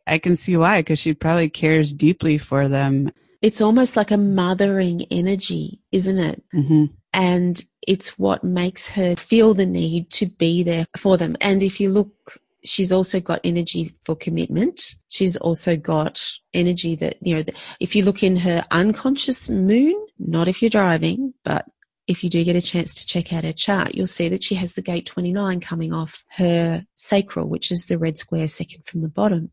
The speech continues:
Speaker 2: And that is the energy of commitment. So she's committed to these people in a big way. She really feels that she, I, I don't want to say that she owes them,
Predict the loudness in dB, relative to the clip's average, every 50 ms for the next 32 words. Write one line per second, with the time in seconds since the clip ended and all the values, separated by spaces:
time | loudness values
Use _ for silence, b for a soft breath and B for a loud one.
0 | _ 0 2 4 4 6 6 4 4 4 2 0 -2 0 -2 -2 -2 -2 -2 -2
1 | -2 -4 -4 -4 -6 -4 -4 -4 -2 -2 -4 -8 -8 -8 -6 -4 -4 -2 -2 -2
2 | -4 -4 -2 2 2 4 4 4 4 2 2 0 0 0 -2 -2 -4 -8 -10 -12
3 | -10 -6 -2 -2 0 2 2 2 0 -2 -2 -2 -2 -2 -2 -2 -4 -8 -8 -6
4 | _ 0 0 0 0 -2 _ _ _ -4 -4 -4 -2 -2 0 2 2 2 2 2
5 | 0 -4 -8 -12 -18 _ _ -6 -4 0 2 4 4 4 6 6 6 6 6 6
6 | 6 4 4 2 0 b b b b b b 0 4 6 6 6 6 6 4 2
7 | 0 -2 -2 -4 -4 -6 -6 -6 -2 0 0 0 0 -4 _ -8 -6 -4 -2 2
8 | 2 2 4 2 2 2 0 -2 -2 -4 -8 _ _ _ _ _ -2 0 2 2
9 | 2 2 2 2 0 0 0 0 -2 -2 -2 -4 -6 -8 -6 -4 -4 -4 -6 -6
10 | -4 0 2 4 4 4 4 2 -2 -4 -6 -6 -6 -6 -8 -8